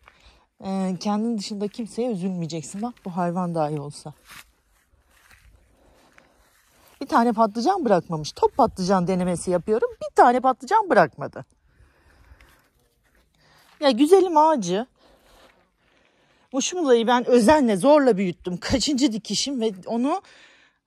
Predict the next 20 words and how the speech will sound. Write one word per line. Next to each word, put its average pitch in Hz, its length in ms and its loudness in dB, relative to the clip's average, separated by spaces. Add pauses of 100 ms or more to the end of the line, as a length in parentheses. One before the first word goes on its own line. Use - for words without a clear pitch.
(100)
e, 175 100 -8
yani 208 360 0
Ünye'den 220 480 -2
getirdi. 180 540 -8 (100)
Annem 185 360 -6
gönderdi. 156 600 -8 (580)
Şuraya 294 420 2
bak 151 160 2
şimdi. - 380 -12 (880)
Ya 226 140 0
çıkıp - 460 -4
temizleyemiyorum 190 840 -2
mesela. 113 400 -10 (340)
Ben 247 340 4
aşırı 285 480 -2
terliyorum. 214 640 4 (760)
E, 190 300 2
aşırı 233 380 2
bunalıyorum. 190 640 -2 (380)
E, 208 320 -2